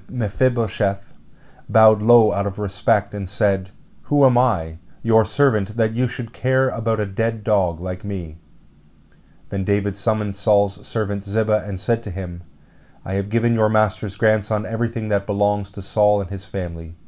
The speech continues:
You will work the land for him, you, your son, and your serv-, sons and your servants.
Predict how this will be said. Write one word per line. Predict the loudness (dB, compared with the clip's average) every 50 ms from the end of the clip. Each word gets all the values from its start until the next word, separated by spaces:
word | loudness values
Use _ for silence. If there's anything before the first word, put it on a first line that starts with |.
| -20 -20 -20 -20 -20 -20 -20 -20 -10
You | -2 0 2 4
will | 4 4 4
work | 6 4 4 2 2 0
the | 2
land | 4 6 4 4 2 0 -2
for | -4
him, | -2 -2 -2 -4 -4
you, | -2 0 0 0 0 0
your | 0 0 0 0
son, | -2 0 2 2 4 4 2 -2
and | -2 -2
your | 0 -2 -2
serv-, | -2 -2 -2 -2 -2 -2 -4 -6
sons | 0 2 2 2 2 -2 -6 -8
and | -8 -6 -4 -2 -2
your | -2 -2 -2
servants. | -4 -4 -2 -2 -2 -2 -4 -8 -10 -14 -18 -20 -20